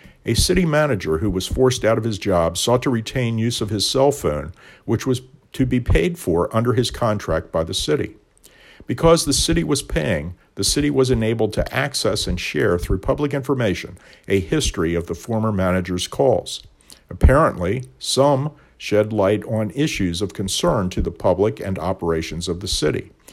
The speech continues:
There may be times when using a city-provided phone for personal business doesn't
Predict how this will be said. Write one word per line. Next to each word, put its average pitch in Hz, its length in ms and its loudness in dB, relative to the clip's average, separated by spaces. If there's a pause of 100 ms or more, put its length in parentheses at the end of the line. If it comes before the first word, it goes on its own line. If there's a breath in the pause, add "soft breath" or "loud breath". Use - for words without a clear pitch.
(320 loud breath)
There 78 100 -4
may 95 140 2
be 123 140 2
times 127 600 2 (120)
when 87 180 -4
using 104 340 -2
a 101 100 0
city-provided 131 800 2
phone 87 460 -2 (300 soft breath)
for - 120 -4
personal 107 520 2
business 123 560 0 (180)
doesn't 87 420 -2